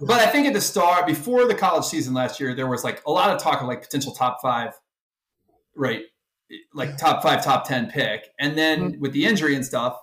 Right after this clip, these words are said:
Speaker 1: it felt like he was gonna be more in the twenties. So I was, like, glad that he was in the sixteens.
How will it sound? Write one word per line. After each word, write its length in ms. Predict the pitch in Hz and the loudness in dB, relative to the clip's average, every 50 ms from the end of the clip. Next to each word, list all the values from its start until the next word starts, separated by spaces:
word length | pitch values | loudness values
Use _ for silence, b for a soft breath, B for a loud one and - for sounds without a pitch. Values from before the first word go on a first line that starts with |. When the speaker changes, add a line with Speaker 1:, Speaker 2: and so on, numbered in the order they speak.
| - | -8
Speaker 1:
it 220 | 143 139 139 - - | -8 -8 -6 -4 -2
felt 200 | 147 135 123 123 | -2 -2 -2 -2
like 200 | 135 131 135 - | -4 -4 -4 -4
he 100 | 139 131 | -6 -6
was 120 | 120 - | -6 -4
gonna 160 | - 139 131 | -6 -6 -6
be 260 | 131 131 127 127 123 | -4 -4 -4 -4 -4
more 240 | 120 123 127 127 127 | -4 -4 -2 -2 -2
in 80 | 120 117 | -4 -4
the 60 | 113 | -8
twenties. 500 | - - 175 170 139 113 110 113 - - b b b b b b b b | -8 -6 -4 -4 -4 -4 -8 -10 -14 -18 b b b b b b b b
So 160 | b - 165 | b 0 0
I 20 | 160 | 0
was, 140 | 160 165 | 2 0
like, 260 | 175 160 - - - - _ _ _ _ _ _ _ _ _ | 0 -2 -2 -4 -10 -18 _ _ _ _ _ _ _ _ _
glad 360 | - 170 - - - 170 165 | -4 0 2 4 4 4 2
that 60 | 170 | 2
he 60 | 160 | 2
was 120 | 156 143 135 | 0 0 0
in 60 | 139 | -2
the 80 | 135 131 | -4 -4
sixteens. 680 | - 143 135 - - - 202 233 247 254 254 247 | -4 -6 -8 -8 -6 -6 -4 -2 -2 -4 -4 -6